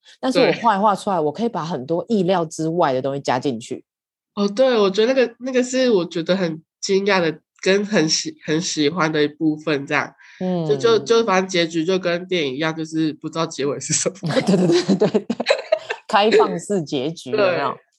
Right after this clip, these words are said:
Speaker 2: 对，
Speaker 1: 嗯。
Speaker 2: 然后可是也会觉得很惊-，惊讶，然后会觉得，哦，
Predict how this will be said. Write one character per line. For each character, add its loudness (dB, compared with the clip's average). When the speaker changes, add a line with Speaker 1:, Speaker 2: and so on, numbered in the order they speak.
Speaker 2:
对， 4
Speaker 1:
嗯。 0
Speaker 2:
然 -4
后 -4
可 -10
是 -2
也 6
会 4
觉 -2
得 -2
很 -4
惊-， -2
惊 0
讶， 4
然 -4
后 0
会 2
觉 0
得， 2
哦， 0